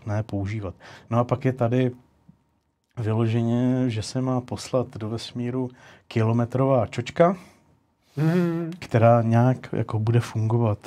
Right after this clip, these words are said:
Speaker 1: jako takhle na protiohřevu. Takže co z toho vlastně jako celýho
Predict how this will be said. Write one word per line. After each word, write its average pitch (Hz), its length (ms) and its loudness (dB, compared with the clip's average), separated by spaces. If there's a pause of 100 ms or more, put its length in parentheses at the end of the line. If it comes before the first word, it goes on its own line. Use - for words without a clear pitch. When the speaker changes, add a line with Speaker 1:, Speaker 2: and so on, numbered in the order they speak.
(420)
Speaker 1:
jako 113 280 -8
takhle - 420 -4
na 110 340 -4 (560)
protiohřevu. 110 760 0 (580)
Takže 117 760 2 (320)
co 117 120 -2
z - 60 -4
toho 123 240 2
vlastně 127 360 2
jako 127 220 2
celýho 131 840 0